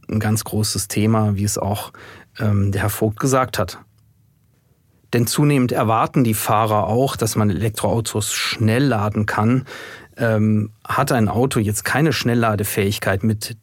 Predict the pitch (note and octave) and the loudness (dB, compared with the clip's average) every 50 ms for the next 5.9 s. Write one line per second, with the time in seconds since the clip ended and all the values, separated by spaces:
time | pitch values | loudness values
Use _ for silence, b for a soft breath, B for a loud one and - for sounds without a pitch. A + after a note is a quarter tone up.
0 | _ - A2+ A2 G#2+ G#2+ G#2+ - - G#2+ - - - B B B B B B B | _ 0 0 2 2 2 0 0 -2 -4 -4 -4 -6 B B B B B B B
1 | - A2 G#2 A#2 B2 B2 A#2 F#2+ A2 G#2 G#2+ G#2 - - - G#2 A2+ A2+ G#2+ F#2+ | 0 2 2 2 2 2 0 2 2 2 2 0 -2 -2 0 2 2 2 2 2
2 | G#2 - - - - - - - - - G#2 - - G#2+ G2+ F#2+ G2 F#2+ G#2+ B2 | 0 -2 -4 -4 -4 -8 -10 -6 -6 -6 -4 -2 -2 -2 0 0 0 0 0 2
3 | B2 A#2 G#2+ - A2 G#2+ A#2 A2 A2+ B B B B B B B B B G#2 G2+ | 0 0 0 0 0 0 0 -2 -2 B B B B B B B B B 0 0
4 | G#2+ G#2+ B2 A2 G#2 - A2+ G#2+ G#2 A2 G#2+ - - - A2+ A2 G#2+ G#2+ G#2 G2+ | 2 2 2 0 0 2 2 2 2 0 -2 -6 -4 -2 0 2 2 2 2 2
5 | F#2+ G2 G#2 G#2 A2 G#2+ - - G#2+ G2 G2 G2+ G2 - - - - - | 0 0 0 0 0 -2 0 -2 -2 0 0 -2 -2 -4 -6 -10 -12 -12